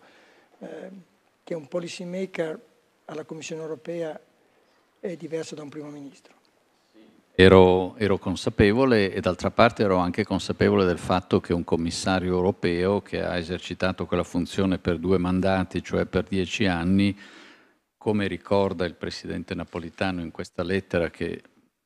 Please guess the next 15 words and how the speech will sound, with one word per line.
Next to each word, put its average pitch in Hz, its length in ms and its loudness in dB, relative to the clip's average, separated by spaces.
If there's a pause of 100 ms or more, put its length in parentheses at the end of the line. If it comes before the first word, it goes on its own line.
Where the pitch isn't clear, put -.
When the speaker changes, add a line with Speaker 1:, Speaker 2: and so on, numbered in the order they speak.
(120)
Speaker 2:
per - 120 -4
la - 80 -14
quale 92 260 0
anche 101 320 2
lo 82 140 -4
ringrazio, 80 580 -4
che 76 100 -10
mi 71 140 -8
sembra, 80 880 -6
eh, - 60 -10 (380)
densa 87 580 -2
di 82 680 -8
molto 90 400 -4
significato, 87 920 -4 (580)
eh, 87 540 0